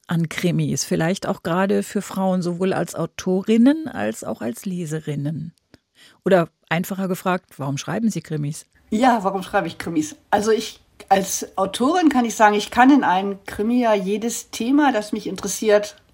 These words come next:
Speaker 2: quasi reinpacken und behandeln. Ich habe immer diese spannende Krimi-Handlung als Grundgerüst, aber im Grunde bin ich ansonsten ja frei, über was ich schreibe. Und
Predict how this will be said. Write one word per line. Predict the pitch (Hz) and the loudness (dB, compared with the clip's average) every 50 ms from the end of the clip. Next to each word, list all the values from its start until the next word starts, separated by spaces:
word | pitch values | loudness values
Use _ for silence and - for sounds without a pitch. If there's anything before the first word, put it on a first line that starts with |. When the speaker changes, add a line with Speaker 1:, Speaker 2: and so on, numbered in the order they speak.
| _ _ | _ _
Speaker 2:
quasi | - 202 190 190 196 202 | -2 0 0 0 0 -2
reinpacken | 170 160 160 175 196 220 - - - 196 185 185 - 190 180 175 165 | 2 6 6 6 6 4 0 -2 0 0 0 0 -2 -6 -4 -4 -4
und | - - 170 170 165 160 - - - | -2 -2 -4 -4 -4 -6 -8 -6 0
behandeln. | - 175 156 165 165 165 156 151 139 131 131 - - - - - - - - _ | 0 2 4 4 2 4 2 2 2 2 0 -2 -4 -14 -18 -18 -20 -20 -20 _
Ich | - - - 226 | -12 -8 2 2
habe | 208 - - | 2 2 2
immer | 226 202 196 | -2 -2 -2
diese | 185 180 185 190 | -2 -2 -4 -4
spannende | 185 - - - 180 175 190 190 185 190 185 180 175 180 180 - | -4 -6 0 2 2 2 2 0 0 0 0 0 0 -2 -4 -6
Krimi-Handlung | - - 262 262 302 330 302 226 247 254 247 247 - 226 208 135 | -4 0 4 4 4 4 4 2 2 2 2 2 0 -2 0 0
als | - 175 - - | 0 -2 -2 -6
Grundgerüst, | - - 180 233 262 - - - 247 190 208 202 - - - - - - - - | -2 0 2 2 2 2 2 2 2 2 2 2 0 -6 -14 -20 -20 -20 -8 -6
aber | 196 196 202 | 0 2 2
im | 202 202 | 2 0
Grunde | 190 185 202 214 214 208 208 208 202 196 - 92 - - 135 180 196 190 196 180 - - _ _ _ | 0 0 0 2 4 4 6 6 6 6 4 2 -2 -8 -8 -8 -8 -8 -10 -14 -18 -20 _ _ _
bin | - 220 233 233 | 0 2 2 2
ich | 220 - 190 | 2 2 0
ansonsten | 208 175 190 185 190 190 - - 202 | 2 4 4 4 4 2 -4 -6 -2
ja | 190 180 | -2 -2
frei, | 180 - - 170 160 156 156 151 160 185 - - - | -2 -4 0 6 6 6 6 6 0 -4 -8 -8 -6
über | 277 214 175 190 165 | -2 2 2 4 2
was | 170 170 - | 2 0 -2
ich | 175 - | -6 -6
schreibe. | - - 143 147 151 151 147 147 139 143 - - - - - - _ | -6 0 4 4 4 4 4 2 -2 -2 -4 -14 -20 -20 -20 -20 _
Und | - 175 175 156 | -6 -6 -6 -6